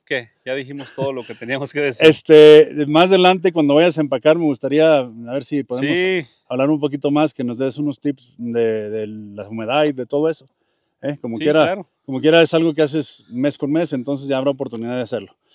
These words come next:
Speaker 2: Ese, dejamos, dejamos ese compromiso de, de regresar con mi hermano. Bienvenido al canal. Este, yo
Speaker 1: Gracias.
Speaker 2: estoy seguro que la gente te va a recibir bien. Y, pues, mi hermano, el, el único hermano hombre que tengo,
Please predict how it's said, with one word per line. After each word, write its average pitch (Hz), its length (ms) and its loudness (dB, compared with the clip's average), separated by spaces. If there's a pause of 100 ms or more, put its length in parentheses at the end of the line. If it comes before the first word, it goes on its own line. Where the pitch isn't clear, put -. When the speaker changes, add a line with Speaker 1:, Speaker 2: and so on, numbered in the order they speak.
(600)
Speaker 2:
Ese, 147 300 4
dejamos, 151 340 2
dejamos 139 360 -2
ese 147 180 -6
compromiso 147 520 -4
de, 127 260 -4
de 117 160 -6
regresar 117 380 -6
con 147 120 -2
mi 135 60 0
hermano. 151 380 0 (320)
Bienvenido 135 400 0
al 160 80 0
canal. 156 420 2 (640)
Este, 127 180 -8
yo 110 80 -4
Speaker 1:
Gracias. 135 240 2
Speaker 2:
estoy 151 200 -2
seguro 160 280 0
que 139 140 -2
la 123 100 -2
gente 147 320 -2
te 131 140 -2
va 135 120 2
a - 20 4
recibir 143 360 -2
bien. 170 320 2 (400)
Y, 127 60 -18
pues, 123 160 -4
mi 131 100 -2
hermano, 170 640 2 (160)
el, 131 340 -2
el 135 160 -2
único 165 220 0
hermano 165 300 2
hombre 175 220 0
que 143 120 -2
tengo, 180 400 0